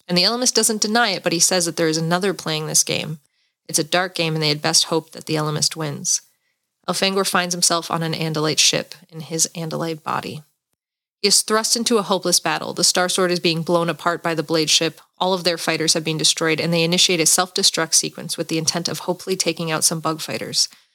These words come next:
Elfangor tells them not yet. He announces himself as Arith's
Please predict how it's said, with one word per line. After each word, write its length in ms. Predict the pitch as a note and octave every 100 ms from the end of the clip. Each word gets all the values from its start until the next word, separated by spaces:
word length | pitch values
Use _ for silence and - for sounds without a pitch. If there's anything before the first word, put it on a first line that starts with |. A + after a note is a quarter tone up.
| _ _ -
Elfangor 360 | - G#3 A3 G3+
tells 240 | G3+ F#3
them 160 | F3+ E3+
not 240 | E3+ -
yet. 280 | E3 D3+ - _
He 140 | -
announces 400 | F#3 F3+ F3 G3
himself 460 | F#3 F3 F3 D#3+ E3
as 160 | D#3+ -
Arith's 380 | F3 F3+ F3